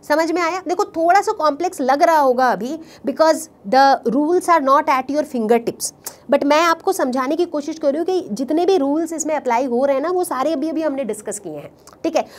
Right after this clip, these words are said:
तो अगर एक बार ये रूल्स के साथ आप you know used to हो जाओगे तो naming will become very easy। तो समझ में आ गया किस तरीके से हमने इसको नेम किया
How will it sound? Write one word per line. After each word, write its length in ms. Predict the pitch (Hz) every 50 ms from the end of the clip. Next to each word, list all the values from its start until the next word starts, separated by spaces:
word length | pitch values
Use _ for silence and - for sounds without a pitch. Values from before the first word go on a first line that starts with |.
| - -
तो 60 | - 294
अगर 200 | 294 311 349 359
एक 200 | 320 320 311 285
बार 180 | - 349 359 349
ये 200 | 330 330 339 349
रूल्स 440 | 330 262 262 285 320 320 311 - - - _ _ _ _ _ _
के 120 | - 339
साथ 320 | 339 - 311 294 302 311 330
आप 180 | 311 320 330
you 140 | 330 294 269
know 120 | 302 392 440 440 - - - - - 233 214
used 240 | 277 277 262 - -
to 100 | 381 381
हो 100 | 339 302
जाओगे 420 | 269 277 254 220 208 226 294 330 330 - - - -
तो 60 | - 381
naming 400 | 330 311 302 302 302 339 349 339
will 140 | 359 359 302 247
become 320 | 269 - - 285 285 269
very 240 | 208 196 190 220 220
easy। 260 | 190 170 151 - 139 - - _ _ _
तो 40 | 294
समझ 300 | 285 339 302 330 370 349
में 120 | 359 381
आ 120 | 370 349 330
गया 140 | 320 349 370
किस 260 | 359 359 349 349 339 -
तरीके 280 | 320 302 302 277 320 311
से 80 | 320
हमने 240 | 311 285 247 269 294
इसको 220 | 302 294 - - 311
नेम 280 | 294 269 247 240 247 262
किया 260 | 247 262 247 254 294